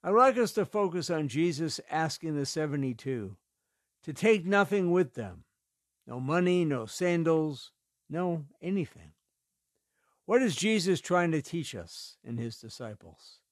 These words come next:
I think the message here is for us, as the apostles did, to go out into the world to serve the Lord, and to do so as they did, in complete abandonment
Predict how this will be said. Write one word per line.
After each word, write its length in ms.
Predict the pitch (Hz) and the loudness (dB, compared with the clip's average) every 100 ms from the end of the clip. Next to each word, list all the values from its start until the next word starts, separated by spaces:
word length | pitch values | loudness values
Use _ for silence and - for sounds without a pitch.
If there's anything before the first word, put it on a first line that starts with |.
| _ _ _ _ _ _ 156 | _ _ _ _ _ _ -2
I 80 | |
think 200 | 175 220 | 2 4
the 120 | 202 202 | 6 8
message 440 | 214 - 208 147 | 6 6 0 2
here 380 | 196 196 185 - _ _ _ _ | 4 4 2 0 _ _ _ _
is 180 | 175 - | -4 -4
for 260 | 190 180 - | 2 0 4
us, 560 | 202 226 214 - - _ _ _ | 4 4 4 -4 -10 _ _ _
as 320 | 170 202 185 | -2 -2 0
the 180 | 190 180 | 2 4
apostles 680 | 170 165 185 190 190 165 107 | 2 2 4 4 0 -4 -4
did, 320 | 139 139 135 _ _ - | -2 -2 -4 _ _ -4
to 160 | 185 | 2
go 240 | 175 196 208 | 6 10 10
out 200 | 240 247 | 10 8
into 280 | 220 180 | 2 0
the 120 | 190 180 | 0 2
world 380 | 185 202 196 | 2 2 0
to 140 | 196 180 | -2 -6
serve 480 | - 233 247 226 170 | -4 0 0 0 0
the 100 | 135 | -2
Lord, 400 | 110 95 78 _ _ _ _ _ _ _ - | -2 -10 -14 _ _ _ _ _ _ _ -4
and 160 | 180 | 0
to 140 | 165 196 | 4 4
do 260 | 190 233 | 4 4
so 320 | 202 220 214 202 | 4 4 6 4
as 380 | 175 170 131 | 4 2 0
they 280 | 135 196 202 | 2 4 4
did, 520 | 156 127 110 92 - _ _ _ _ - | 2 -2 -2 -6 -16 _ _ _ _ -6
in 160 | 156 | -4
complete 640 | 139 151 143 - 196 208 - | -2 -2 -4 0 0 -2 -6
abandonment 960 | 143 139 151 170 175 175 160 170 160 | -8 -2 0 2 2 2 2 0 -2